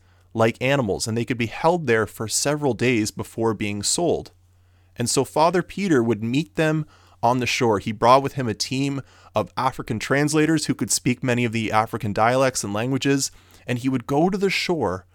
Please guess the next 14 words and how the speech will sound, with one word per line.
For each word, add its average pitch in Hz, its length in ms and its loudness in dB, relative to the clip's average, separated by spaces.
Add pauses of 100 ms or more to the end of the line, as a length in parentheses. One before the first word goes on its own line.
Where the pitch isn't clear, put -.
(140)
with 147 260 -2
this 165 220 2
team, 101 480 -6 (440)
and 131 140 -4
he 131 100 0
would 127 200 -6
give 156 260 -2
the 160 100 -4
slaves 110 480 -2
medicine 135 640 -2 (280)
and 117 220 -4
water 120 360 -2
and 113 220 -8
food 156 480 -2